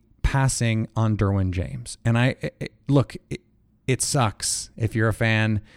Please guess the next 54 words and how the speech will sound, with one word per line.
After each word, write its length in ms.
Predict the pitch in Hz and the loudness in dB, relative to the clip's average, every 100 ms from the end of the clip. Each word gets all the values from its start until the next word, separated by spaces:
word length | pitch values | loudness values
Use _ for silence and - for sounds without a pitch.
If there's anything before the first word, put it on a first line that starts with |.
| - - | -4 -2
that 120 | 120 | 2
really 200 | 120 127 | 4 4
wanted 360 | 120 156 156 | 4 4 4
Derwin 280 | 104 95 90 | 2 2 0
James. 260 | 92 87 90 - | 0 -2 -2 -2
I 160 | 120 | 0
was 380 | 123 120 123 110 | 2 4 2 0
a 140 | 127 127 | -2 -2
huge 720 | - - 151 147 127 127 - - | -4 -4 2 6 6 4 -2 -4
Derwin 340 | 110 120 117 104 | 0 2 2 2
James 320 | 104 101 - | 2 0 0
fan. 200 | 104 104 | -2 0
I 100 | 104 | 0
remain 680 | 104 107 104 135 135 123 117 | 0 2 4 6 6 4 2
a 100 | 101 | 0
huge 540 | - 107 104 101 - 104 | 2 2 2 0 -6 -2
Derwin 320 | 101 98 95 | 0 0 0
James 340 | 113 156 160 | 2 2 2
fan. 300 | 104 90 87 - - - - - | 0 -2 -2 -8 -20 -20 -16 0
But 120 | 127 | 4
I 60 | |
will 140 | 135 135 | 4 4
also 260 | 180 151 | 4 4
say 240 | 123 156 156 | 2 2 4
that 120 | 120 | 4
over 200 | 127 127 | 4 2
the 80 | 120 | 0
course 420 | - 131 131 - - | 2 2 2 0 -2
of, 480 | 120 117 113 101 - _ _ _ - _ _ 117 | 0 2 0 -2 -10 _ _ _ -20 _ _ 2
you 80 | |
know, 260 | 113 101 113 | 4 4 2
uh, 140 | 131 - | 0 -2
the, 180 | 113 - | -4 -6
the, 280 | 120 113 110 | 0 0 0
the 160 | 110 110 | 0 2
process 560 | - 135 151 135 117 117 | 4 4 0 2 0 2
last 360 | 107 104 - | 0 0 2
year, 400 | 151 98 123 107 _ _ - | 2 2 -2 -8 _ _ -2
and 120 | 123 | 2
Derwin 260 | 147 143 117 | 4 4 4
James 260 | 120 107 | 4 4
was 100 | 113 | 2
a 40 | 98 | 2
special 340 | 113 110 107 | 0 0 -2
case, 260 | - 107 - | 0 0 0
but 140 | 110 | 0
I 80 | 110 | 2
was 160 | 120 | 0
thinking 320 | - 120 104 104 | 0 -2 0 0
of 100 | 92 | 0
Minkah 280 | 107 101 | 0 -2
Fitzpatrick, 640 | - - - 107 - 92 - | -4 -4 0 0 0 -6 -4
for 140 | 104 | -6
example, 540 | 95 98 92 101 101 | -2 -2 -2 -4 -6